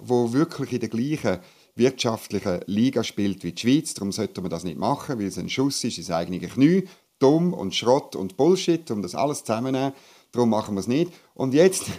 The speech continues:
<laughs> die, die Wirtschaft hat das damals unterstützt. Ja, man müsse jetzt halt und weiss nicht was, oder? Und jetzt kommt die Wirtschaft, also die Wirtschaftsverband, die Economie Suisse und sagt, ja, nein,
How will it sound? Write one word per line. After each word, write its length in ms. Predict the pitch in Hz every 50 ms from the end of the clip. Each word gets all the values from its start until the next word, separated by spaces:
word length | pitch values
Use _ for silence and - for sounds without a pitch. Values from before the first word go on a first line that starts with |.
| -
<laughs> 240 | _ _ _ _ -
die, 140 | 139 131 123
die 80 | 123 143
Wirtschaft 360 | 175 180 185 - 175 - -
hat 160 | 147 - -
das 100 | 90 -
damals 340 | - 110 104 101 98 95 104
unterstützt. 640 | 95 92 87 90 87 - - 180 190 185 - - -
Ja, 160 | 113 117 135 143
man 140 | 139 131
müsse 360 | 127 139 160 175 175 175 170 170
jetzt 260 | 160 160 160 - 135
halt 340 | 143 156 151 151 147 - 117
und 80 | 104
weiss 200 | 101 107 131 151
nicht 120 | 165 151 143
was, 280 | 151 143 151 151 -
oder? 200 | 113 107 135 143 - - - - - - _
Und 180 | - 117 110 101
jetzt 340 | 131 175 175 175 - - - 135
kommt 320 | - 143 160 185 185 180
die 60 | 147
Wirtschaft, 520 | 143 147 175 - - - 185 190 196 196 160
also 100 | 120 101
die 100 | - 117
Wirtschaftsverband, 520 | 139 - 165 139 147 143 165 156 - _
die 60 | -
Economie 500 | 131 131 131 - 127 113 110 101 101 104
Suisse 500 | 98 - - 113 127 180 185 - - -
und 80 | 135 120
sagt, 320 | - 131 117 120 117 - - - - - - _
ja, 320 | - 113 143 156 160 156 151
nein, 300 | 139 131 143 160 151